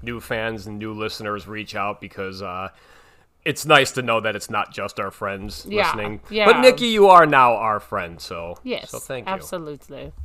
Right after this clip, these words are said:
Speaker 2: So,
Speaker 1: All
Speaker 2: yeah.
Speaker 1: right, Heather, are you fucking ready to get into this wonderful movie? I am showing, I'm showing, tipping my hand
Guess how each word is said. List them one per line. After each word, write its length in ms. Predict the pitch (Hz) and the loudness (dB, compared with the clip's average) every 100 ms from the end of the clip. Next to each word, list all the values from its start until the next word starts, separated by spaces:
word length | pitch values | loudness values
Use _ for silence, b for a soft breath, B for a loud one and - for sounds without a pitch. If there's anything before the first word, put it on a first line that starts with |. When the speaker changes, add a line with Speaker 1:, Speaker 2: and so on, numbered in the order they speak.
| - b b b b b b | -16 b b b b b b
Speaker 2:
So, 160 | - | 0
Speaker 1:
All 80 | 269 | 6
Speaker 2:
yeah. 80 | 226 | 8
Speaker 1:
right, 180 | 202 147 | 8 4
Heather, 480 | 131 135 139 135 123 b b b b | 2 2 4 2 0 b b b b
are 100 | 131 | -2
you 180 | 147 185 | -2 -4
fucking 360 | - 190 185 170 | 0 0 0 0
ready 320 | 151 147 147 | 0 0 -4
to 140 | - 117 | -8 -8
get 220 | 123 117 | -6 -6
into 340 | 117 120 - | -8 -10 -10
this 240 | 104 110 - | -8 -8 -10
wonderful 560 | 95 104 107 107 107 | -8 -6 -6 -8 -8
movie? 340 | 95 95 101 101 | -10 -10 -8 -8
I 120 | 95 | -8
am 180 | 92 90 | -10 -12
showing, 600 | - 110 107 101 95 87 - | -10 -8 -8 -8 -12 -16 -20
I'm 180 | 92 85 | -20 -18
showing, 380 | - 120 107 101 _ | -8 -6 -6 -10 _
tipping 300 | - 160 147 | -8 -6 -4
my 160 | 123 110 | -4 -4
hand 380 | 120 120 117 | -6 -6 -6